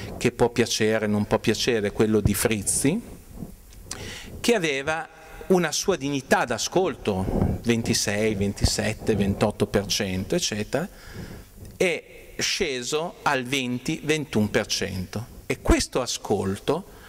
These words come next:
lui se lo porta alla prima serata. E quindi non arrivando alla prima serata con il solito ventisette, ventotto per cento,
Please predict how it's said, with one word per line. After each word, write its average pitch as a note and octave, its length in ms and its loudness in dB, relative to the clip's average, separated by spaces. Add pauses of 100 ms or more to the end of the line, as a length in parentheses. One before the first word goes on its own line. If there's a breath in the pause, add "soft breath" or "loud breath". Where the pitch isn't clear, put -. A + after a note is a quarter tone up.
(180 loud breath)
lui A3+ 200 4
se - 160 -2
lo A#3+ 120 2
porta A2 680 -2 (280)
alla G3 260 2
prima C3+ 300 -2
serata. A2 760 -4 (580)
E - 120 -6
quindi A#2 460 0
non E3+ 300 2
arrivando C#3+ 520 -4
alla A#2 140 0
prima B2+ 260 -2
serata B2 560 -2
con G#2+ 220 2
il G#2 160 2
solito C#3+ 480 0
ventisette, A2+ 640 0
ventotto A2+ 420 2
per C3 180 0
cento, G#2+ 540 0